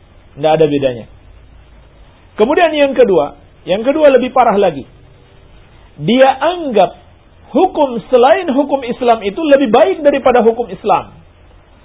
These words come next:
Atau lebih cocok di satu negeri. Di negeri kita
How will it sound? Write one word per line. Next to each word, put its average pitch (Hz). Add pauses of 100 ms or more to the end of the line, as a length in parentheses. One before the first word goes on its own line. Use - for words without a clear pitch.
(240)
Atau 220
lebih 254
cocok 294
di 226
satu 226
negeri. 196 (400)
Di 170
negeri 190
kita 190